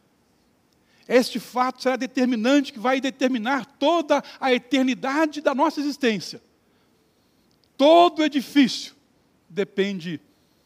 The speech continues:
deste bom alicerce. Eu não posso abrir mão do Senhor Jesus Cristo na minha vida. A igreja não pode abrir mão do Senhor Jesus Cristo. A nossa vida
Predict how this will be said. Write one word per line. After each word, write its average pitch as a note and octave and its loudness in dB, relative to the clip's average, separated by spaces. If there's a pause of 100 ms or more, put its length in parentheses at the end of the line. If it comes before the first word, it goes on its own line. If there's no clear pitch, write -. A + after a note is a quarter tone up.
(120)
deste E3+ -8
bom D3 -6 (400)
alicerce. C#3 -14 (800)
Eu F#3+ -2
não F#3+ -8
posso F#3 -8
abrir D#3+ -8
mão D3+ -6 (600)
do D#3 -16
Senhor D#3 -6
Jesus D3+ -14
Cristo D3 -14 (1000)
na D3 -10
minha C#3+ -8
vida. B2 -14 (920)
A D3 -6
igreja F#3+ 2
não F#3+ -10
pode F3+ -8
abrir D3+ -10
mão D#3+ -8
do D3+ -16
Senhor D3 -10
Jesus C#3 -16
Cristo. B2+ -14
A - -12
nossa E3 -10
vida C4+ 0